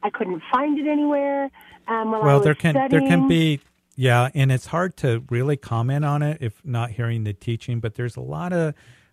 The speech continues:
Speaker 2: a lot of s-, s-, teaching out there that says, "Give your seed faith," and then the Lord does say in Malachi that, "Test me in this area," in this area of
Speaker 1: Right.
Speaker 2: tithing. It's the only time that the Lord says, "Test me."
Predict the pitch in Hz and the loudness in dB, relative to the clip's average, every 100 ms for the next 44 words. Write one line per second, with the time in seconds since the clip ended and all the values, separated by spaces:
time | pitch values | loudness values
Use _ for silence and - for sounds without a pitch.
0 | _ 127 151 185 151 - _ _ _ _ | _ -4 -2 -2 -6 -10 _ _ _ _
1 | - - - 160 - 139 117 113 123 113 | -20 -20 -4 -2 -2 -2 -2 -2 0 0
2 | 110 110 - 104 101 135 139 127 - 113 | 0 -4 -4 -4 -2 -2 -2 -2 -4 -6
3 | - 127 123 - 107 104 107 107 - _ | -4 -2 -2 -2 -4 0 0 0 -4 _
4 | _ _ 131 135 135 185 185 143 147 - | _ _ -2 0 2 0 0 0 -2 0
5 | 127 120 98 113 107 113 127 123 - 101 | 0 0 0 0 0 2 2 0 -2 -2
6 | 95 98 101 98 - _ - 175 175 135 | 0 -2 -2 -4 -4 _ -6 -4 -4 -4
7 | 104 90 87 - - 85 90 - _ - | -2 -2 -4 -4 -6 -6 -8 -10 _ -8
8 | 139 113 113 - 120 120 104 - 117 117 | -2 0 0 2 2 2 0 0 2 2
9 | 95 85 - _ - - 139 123 - 135 | 0 -6 -14 _ -20 -2 0 0 0 -2
10 | - 135 143 180 180 180 - 131 120 117 | 0 -2 0 0 0 -2 -4 -2 0 0
11 | 117 104 113 113 117 - 110 104 - - | 0 -2 -2 0 -2 -2 -2 -2 -4 -4
12 | 123 - 104 92 | -2 -4 -10 -10